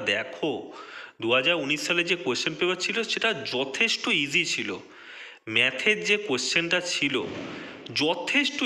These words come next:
ইজি, মানে যথেষ্ট, মানে ওরকম ইজি কোশ্চেন পেপার দু হাজার উনিশ সালে হয়েছিল, তাতেই কাট অফ গিয়েছিল সিক্সটি ফাইভ। এখনও কিছু ইউটিউবার বলে যাচ্ছে সিক্সটি ফাইভের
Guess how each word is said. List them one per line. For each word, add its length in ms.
ইজি, 320
মানে 200
যথেষ্ট, 600
মানে 240
ওরকম 380
ইজি 280
কোশ্চেন 440
পেপার 340
দু 160
হাজার 240
উনিশ 320
সালে 260
হয়েছিল, 440
তাতেই 400
কাট 240
অফ 180
গিয়েছিল 360
সিক্সটি 460
ফাইভ। 340
এখনও 400
কিছু 340
ইউটিউবার 440
বলে 260
যাচ্ছে 400
সিক্সটি 380
ফাইভের 440